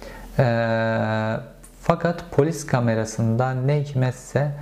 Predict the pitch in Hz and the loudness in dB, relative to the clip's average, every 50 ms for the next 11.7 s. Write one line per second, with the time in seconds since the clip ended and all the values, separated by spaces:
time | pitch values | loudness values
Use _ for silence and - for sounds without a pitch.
0 | - - - - - - - - - 135 147 156 156 151 135 123 - - - 123 | -12 -14 -14 -16 -18 -12 -4 2 4 4 4 4 4 2 2 2 0 0 0 2
1 | 120 117 - - 156 160 156 143 131 120 120 123 131 139 143 143 131 120 117 117 | 2 0 0 0 0 2 2 0 0 0 2 2 2 4 4 2 2 2 0 0
2 | 113 113 - - - 135 135 139 139 127 117 - - - - 147 139 127 - - | 0 0 -2 -2 0 0 0 2 0 -2 -2 -4 -4 -2 2 2 2 2 0 -4
3 | - - 147 151 156 147 - - - - - - - - - 120 117 113 113 110 | -2 -2 -2 -2 -2 -6 -12 -16 -18 -18 -18 -18 -8 0 2 2 4 4 2 2
4 | 110 110 113 - - - - - - - 151 165 170 151 - - - 147 135 127 | 2 0 -2 -6 -12 -18 -20 -6 2 4 4 4 4 0 -2 0 0 2 2 4
5 | 127 123 117 113 113 107 - - - - 156 143 131 123 127 143 151 135 131 151 | 4 4 4 4 2 0 -2 -4 0 0 2 4 4 6 6 6 6 4 2 0
6 | 175 - - - - - 131 127 117 - - - - - - - - - - - | -2 -4 -8 -10 -2 2 2 2 2 0 -6 -12 -14 -16 -20 -20 -20 -20 -20 -20
7 | - - - - - - - - - - - - - - - 123 113 110 107 107 | -20 -20 -20 -20 -20 -18 -18 -16 -16 -16 -14 -14 -4 4 4 4 6 6 4 2
8 | 107 107 104 104 104 104 107 110 120 123 143 160 170 - - 156 147 139 131 - | 2 2 2 2 0 0 0 2 4 4 4 4 2 0 0 2 2 2 0 0
9 | - 131 127 123 123 123 127 - - - - 127 120 - - - 120 120 117 117 | -2 -2 0 0 -2 -2 -4 -4 -6 -4 -2 -2 -2 -2 -2 0 0 2 2 0
10 | 113 - 120 113 113 117 127 135 139 139 - - 113 113 143 143 - 170 156 160 | 0 -2 -2 -2 0 0 0 0 0 -2 -2 -2 0 0 0 0 0 -2 -2 -2
11 | 147 151 151 135 127 131 147 165 160 135 107 - - - | 0 0 2 2 2 2 2 2 2 0 0 -2 -6 -16